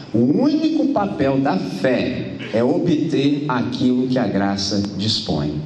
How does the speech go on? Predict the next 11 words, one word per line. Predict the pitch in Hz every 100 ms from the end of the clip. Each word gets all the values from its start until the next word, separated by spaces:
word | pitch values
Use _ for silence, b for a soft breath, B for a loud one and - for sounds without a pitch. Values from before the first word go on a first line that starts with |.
| - -
Já | 104 127
tá | 143 226
dado, | 254 160 101 - - - - - -
mas | 107 107
só | - - 170 220 - - - - -
obtém, | 170 165 160 127 110 98 -
só | - - 135
vive | 117 151 185
a | 180
partir | 151 135 135 143 139
de | 113 127 -